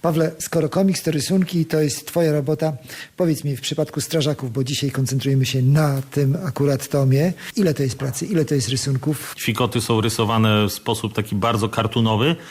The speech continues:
Speaker 2: a z kolei Strażacy już są rysowane w sposób realistyczny. Można by było odnieść wrażenie, że rysuje to zupełnie ktoś inny. Mam, można powiedzieć, taką umiejętność, że potrafię ten styl rysunku sobie jakby wypracować i dostosować do danej publikacji.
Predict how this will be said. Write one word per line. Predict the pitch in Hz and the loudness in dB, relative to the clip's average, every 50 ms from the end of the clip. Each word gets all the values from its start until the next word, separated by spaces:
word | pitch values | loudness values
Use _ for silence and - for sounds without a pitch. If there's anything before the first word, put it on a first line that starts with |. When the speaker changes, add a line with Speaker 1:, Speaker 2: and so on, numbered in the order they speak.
| - - - - - - | -18 -18 -18 -18 -16 -4
Speaker 2:
a | - 120 120 127 127 123 | -2 0 2 2 2 0
z | - - | -2 -2
kolei | - 117 113 117 113 | -2 0 0 2 0
Strażacy | 110 - - 110 95 110 110 104 - 113 | -2 -2 -4 -2 0 0 0 0 0 -2
już | 110 101 - | -2 -2 -2
są | - 110 104 | -2 -2 0
rysowane | 101 107 104 - 104 95 104 104 101 101 101 101 101 - - 104 | 0 -2 -2 -2 0 0 2 2 2 2 2 2 0 -2 -4 -6
w | 101 - | -6 -6
sposób | - - - 107 95 - - - 107 104 98 98 - - | -6 -4 -2 -2 -2 -2 -4 -2 -2 -2 -2 -2 -6 -4
realistyczny. | - 110 117 113 110 110 110 110 107 - - 135 127 - - - 101 98 | -2 0 2 2 2 2 2 0 -2 0 0 -2 -2 -2 -2 -4 -2 -2
Można | 101 104 90 82 107 104 | -2 -2 -2 -2 -2 -2
by | 98 110 101 | -2 -2 -2
było | 95 110 110 110 110 107 - | -2 0 2 2 2 2 0
odnieść | 113 101 107 110 98 82 | 0 0 0 0 -2 -2
wrażenie, | 82 107 104 92 107 107 104 104 98 | -2 -4 -2 0 0 2 2 2 2
że | 92 104 98 | 2 0 0
rysuje | 101 104 - - 107 104 101 98 | 0 -2 -2 -2 -2 -2 -2 -2
to | - 104 | -2 -4
zupełnie | 90 101 95 - 101 98 101 98 92 | -4 -4 -2 -2 0 2 2 0 0
ktoś | - - 107 95 | 0 -2 -2 0
inny. | 113 120 123 147 180 202 196 - - - - - | 2 2 2 2 2 0 -2 -4 -10 -16 -4 0
Mam, | 139 131 139 156 160 160 | 2 2 4 4 2 2
można | 160 151 147 151 123 139 139 123 | 2 2 2 2 2 2 0 0
powiedzieć, | 127 139 135 151 151 147 135 120 - | 2 2 2 4 2 2 2 0 0
taką | - 139 - - 139 131 | -2 -2 -2 0 0 0
umiejętność, | 131 135 131 127 131 127 131 131 127 113 | 2 2 2 2 2 0 0 0 0 0
że | 107 127 | 0 -2
potrafię | 107 123 113 113 123 120 104 117 113 | -2 -2 -2 0 0 0 0 0 -2
ten | - 120 110 | 0 -2 -2
styl | 104 - 117 113 113 | 0 0 0 0 2
rysunku | 113 107 - 120 113 104 - 113 | 0 0 0 0 -2 0 0 -4
sobie | 107 - 117 107 113 113 110 110 110 - 107 - - | -2 0 0 0 2 2 4 2 2 0 -4 -6 -4
jakby | 98 98 113 107 | -2 0 0 0
wypracować | 120 123 - - 113 - 151 139 135 131 110 117 | 0 0 0 0 -2 0 0 0 2 0 0 0
i | 113 | 0
dostosować | 104 117 110 - - 120 - - 131 120 123 110 - 110 | 0 -2 -2 -2 -2 -2 -2 -2 -2 0 0 -2 -2 -4
do | 107 107 117 107 | -4 -2 -2 0
danej | 113 113 110 113 110 | 2 2 2 2 0
publikacji. | 110 - 117 107 113 110 - 117 107 101 - - 104 101 98 95 | 0 -2 -2 -2 0 0 0 0 0 0 0 -2 -2 0 0 0